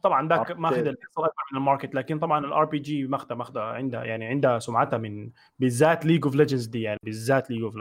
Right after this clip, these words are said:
Speaker 1: Legends. يعني هسي مثلا لو فتحت كتويتش، آم، League of Legends.
Speaker 2: لا، لا،
Speaker 1: شو
Speaker 2: لا، أقصد، أقصد ألعاب المغامرات، يعني زي Red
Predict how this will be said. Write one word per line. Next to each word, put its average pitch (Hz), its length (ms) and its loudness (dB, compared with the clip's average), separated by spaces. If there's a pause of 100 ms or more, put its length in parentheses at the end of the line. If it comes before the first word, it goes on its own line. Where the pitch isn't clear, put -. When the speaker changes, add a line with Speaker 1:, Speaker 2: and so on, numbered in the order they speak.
Speaker 1:
Legends. 98 220 -16 (420)
يعني 117 220 2
هسي 139 160 -4
مثلا 135 220 -2
لو 120 160 0
فتحت 131 320 0 (320)
كتويتش، 135 720 2 (500)
آم، 107 580 2 (460)
League 127 500 2
of 123 220 2 (1120)
Legends. 131 540 -6 (460)
Speaker 2:
لا، 165 120 2
لا، 220 60 6
Speaker 1:
شو 226 200 8
Speaker 2:
لا، - 240 4
أقصد، 202 300 -2
أقصد 220 300 0
ألعاب 147 400 6
المغامرات، 143 800 -2
يعني 117 300 0
زي 160 260 0
Red 165 140 0